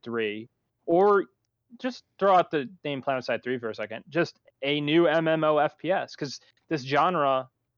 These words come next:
just doesn't have games. It's got PlanetSide. It has PlanetSide two. Um, you had, like, World War Two Online, which is kind of like a,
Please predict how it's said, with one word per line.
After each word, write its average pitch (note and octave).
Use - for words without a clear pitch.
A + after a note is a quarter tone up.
just -
doesn't E3+
have C#3
games. A#2+
It's A2+
got B2+
PlanetSide. D#3
It B2+
has A#2+
PlanetSide C#3+
two. A#2
Um, C3
you C#3+
had, C3+
like, B2
World C3
War B2
Two C3
Online, B2+
which A#2
is B2
kind C#3
of A2+
like G#2+
a, G#2